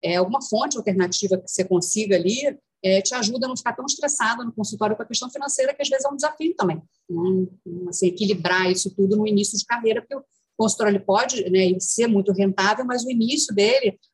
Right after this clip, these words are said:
muitas vezes você gasta um pouco mais do que você ganha pela questão do investimento em psicoterapia, supervisão, autoprática, cursos, né? Então, assim, tem uma despesa ali inicial, que eu comparo, assim, ao pessoal de R H, né? Já entra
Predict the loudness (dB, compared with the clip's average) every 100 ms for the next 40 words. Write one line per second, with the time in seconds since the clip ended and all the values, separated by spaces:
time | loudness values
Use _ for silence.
0 | -2 0 2 2 2 0 0 0 -2 -4
1 | -2 0 0 -2 -6 -4 -2 2 2 2
2 | -2 -2 -2 0 2 4 2 4 2 2
3 | -2 -2 0 0 0 2 2 0 -4 0
4 | 0 2 2 2 0 -4 -4 -2 -2 -4
5 | -6 _ _ 0 2 0 0 2 4 4
6 | 4 2 0 0 -2 -2 0 0 0 0
7 | 2 4 4 4 2 2 0 0 0 0
8 | -2 -10 _ _ 0 2 2 2 2 2
9 | 2 0 0 2 2 2 0 0 -2 -2
10 | -2 0 0 2 0